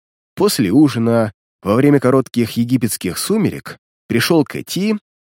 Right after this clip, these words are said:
и передал сообщение вождя. Джиджи Мирак просил нас убить до рассвета Арчи и выставить его тело на съедение шакалам.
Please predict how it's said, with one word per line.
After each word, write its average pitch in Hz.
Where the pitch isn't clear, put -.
и 120
передал 220
сообщение 190
вождя. 101
Джиджи 113
Мирак 120
просил 180
нас 170
убить 143
до 226
рассвета 120
Арчи 151
и 117
выставить 123
его 82
тело 180
на 131
съедение 117
шакалам. 107